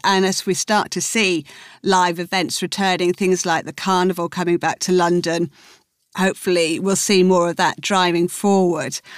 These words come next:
A lot of the marathon, I suppose, is about goals, isn't it, Hugh? People talk about what time they're going to compete in, how much they're going to raise for the charity. You've got the elite athletes,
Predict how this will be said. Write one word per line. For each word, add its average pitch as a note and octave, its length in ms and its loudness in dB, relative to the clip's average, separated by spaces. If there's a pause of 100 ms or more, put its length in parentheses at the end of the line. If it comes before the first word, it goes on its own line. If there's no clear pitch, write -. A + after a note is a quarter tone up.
(360)
A C4 140 0
lot D4+ 420 2
of - 280 -6
the A#3+ 100 2
marathon, E3+ 800 0
I G3+ 120 0
suppose, G3+ 440 0
is G#3 100 2
about F#3+ 360 -2
goals, F3+ 560 0
isn't G#3+ 320 2
it, - 80 -8
Hugh? F#3 320 2
People G3+ 320 -2
talk G3 320 -2
about D#3 580 -4 (540)
what G3 200 -4
time A3+ 420 2
they're G#3+ 140 2
going G#3+ 300 0
to A3 140 -4
compete A3 720 -2
in, G#3+ 400 2 (380)
how F#3 180 0
much F3+ 180 2
they're F#3+ 120 -2
going F3 160 0
to F3 180 -4
raise F3+ 460 0
for - 80 -6
the E3+ 100 -4
charity. G#3+ 600 0
You've G3 240 0
got - 160 -6
the F#3 100 0
elite G#3 500 0
athletes, G3+ 800 -2